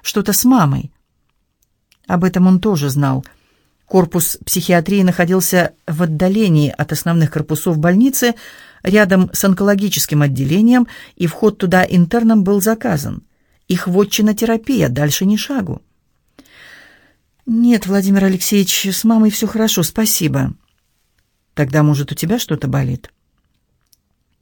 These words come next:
Она хотела сказать, что да, душа у нее болит. Только лекарства от ее болезни не изобрели, да и существование самой души не доказано. Как медик Лиза никогда даже в мыслях не говорила о любви,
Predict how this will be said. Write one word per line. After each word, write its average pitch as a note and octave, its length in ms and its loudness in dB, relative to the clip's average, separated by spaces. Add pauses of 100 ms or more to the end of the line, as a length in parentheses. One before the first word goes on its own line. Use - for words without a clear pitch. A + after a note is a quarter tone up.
(280)
Она E3+ 140 -4
хотела G3 380 -4
сказать, C#3+ 440 -6
что - 200 -10
да, D#3+ 360 -2 (600)
душа C4 400 2
у A#3+ 80 4
нее D#3 200 4
болит. C3+ 440 -2 (640)
Только A#3 240 0
лекарства A#3+ 560 2
от E3+ 100 -2
ее F#3 240 0
болезни F3 580 2 (380)
не G3 200 4
изобрели, G3 500 2
да D#3+ 120 0
и F3 80 0
существование G#3 800 0
самой G#3 320 0
души G#3 320 -2
не G3 120 2
доказано. D3 600 -4 (560)
Как B3 200 -8
медик A3 360 0
Лиза G#3 240 0
никогда G3+ 460 0
даже F3+ 240 0
в F3+ 60 0
мыслях G3+ 360 -2
не D3+ 100 0
говорила D#3+ 400 2
о D#3+ 40 4
любви, D#3+ 420 0